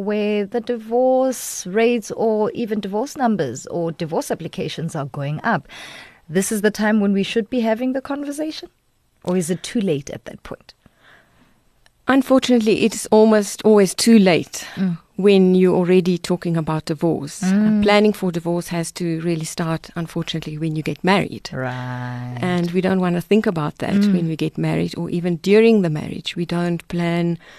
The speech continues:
Speaker 2: to get divorced, but, um, we, we should. You know, we should really plan. And I, and I always say that you can't divide what you don't know about, and you can't divide what you don't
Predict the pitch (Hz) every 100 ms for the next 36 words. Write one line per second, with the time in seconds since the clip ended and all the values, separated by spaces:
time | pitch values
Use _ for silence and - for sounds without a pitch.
0 | - - 175 165 160 156 151 160 190 -
1 | 208 202 196 - 190 185 180 180 180 -
2 | 190 190 - 175 196 - 151 - - 185
3 | 175 175 - 185 180 175 175 175 - -
4 | - - - - - 196 180 170 165 -
5 | 175 180 - _ - 185 180 180 185 196
6 | 190 - 202 185 170 165 185 - 190 190
7 | 190 - _ _ - 170 180 190 170 175
8 | 180 - 170 156 170 170 165 160 170 165
9 | 156 175 175 170 180 220 277 - 175 170
10 | - 170 175 165 165 160 160 - - -
11 | - - _ 160 170 165 160